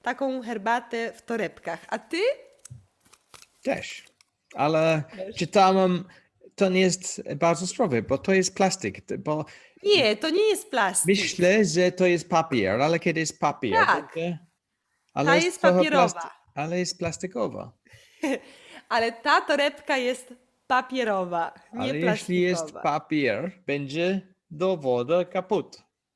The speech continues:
Speaker 1: <laughs>
Speaker 2: Ale ja nigdy myślę,
Speaker 1: Och, Roy.
Speaker 2: że masz, ale czytałam.
Speaker 1: <laughs> Rozumiem. No dobrze, więc ja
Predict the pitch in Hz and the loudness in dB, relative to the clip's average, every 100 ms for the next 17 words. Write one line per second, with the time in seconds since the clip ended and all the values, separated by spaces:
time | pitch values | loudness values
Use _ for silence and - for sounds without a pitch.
0 | _ _ _ _ _ - - - 339 381 | _ _ _ _ _ -20 -18 -6 -2 -2
1 | 370 - - 113 143 175 175 202 262 - | -2 -6 -4 -2 0 2 0 0 -4 -2
2 | 175 165 165 269 277 277 277 254 247 247 | -2 -2 -2 -2 -2 0 0 0 -2 -4
3 | 160 151 160 160 156 190 196 170 175 170 | -8 -6 -4 -2 0 0 0 -2 -4 -4
4 | 190 247 214 139 113 139 - 147 - - | -6 -4 -4 -6 -4 -8 -8 -14 -14 -16
5 | 240 226 285 254 - 262 277 302 277 320 | -14 -6 -2 -4 -4 -6 -2 -2 -2 -6
6 | 269 247 226 - - - _ - 240 392 | -6 -8 -8 -12 -20 -20 _ -8 -4 0
7 | 427 277 220 233 233 220 302 | 0 -2 -6 -6 -8 -8 -4